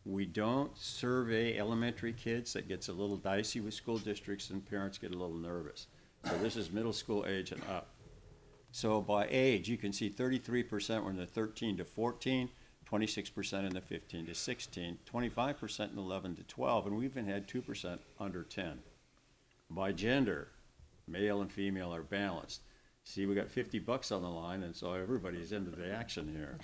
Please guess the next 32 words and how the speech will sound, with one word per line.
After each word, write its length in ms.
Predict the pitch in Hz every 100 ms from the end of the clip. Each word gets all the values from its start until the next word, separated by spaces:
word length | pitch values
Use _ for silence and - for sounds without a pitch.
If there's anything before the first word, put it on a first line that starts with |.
| - - - - - - - 123
For 140 | 110 95
school, 640 | - - 131 135 143 151
you 100 | 113
can 140 | 123 113
see 260 | 131 117 127 -
that 200 | 113 104
high 240 | - 120 131
school 380 | - 147 151 - - - -
was 280 | 113 104 98
a 60 |
major 440 | 90 98 123 131 135
recruitment 540 | 127 - 139 135 131
source, 320 | - 131 135
but 180 | - 95
so 180 | - 107
were 160 | 104
the 100 | 90
middle 260 | 90 98 107
schools 440 | 101 - 104 92
in 80 | 98
the 60 | 90
proportionate 640 | - - 90 82 80 82
size. 640 | - 101 107 95 71 67 - - - - _ _
How 100 | 104
they 180 | 117 113
get 220 | 101 147 147
to 80 |
school, 380 | 127 - 131 131
thirty-five 520 | 135 123 123 113 107
percent 320 | - - 101 85
by 140 | 85
bus, 520 | 78 110 120 - -